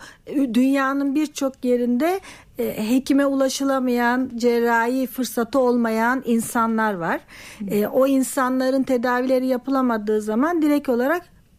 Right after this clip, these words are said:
Speaker 1: k-, körlük sebebi olabiliyor. Ama katarak cerrahi ile rehabilite edilebilen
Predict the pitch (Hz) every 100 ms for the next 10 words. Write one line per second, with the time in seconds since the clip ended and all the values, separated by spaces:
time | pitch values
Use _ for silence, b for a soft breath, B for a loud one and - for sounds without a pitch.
0 | _ - - _ _ _ - 233 233 226
1 | 220 262 254 285 - 247 233 247 330 269
2 | 240 220 196 208 226 - 240 - 254 269
3 | 339 - 254 240 247 240 247 277 247 208
4 | 214 233 220 226 - 285 190 214 202 196
5 | 190 247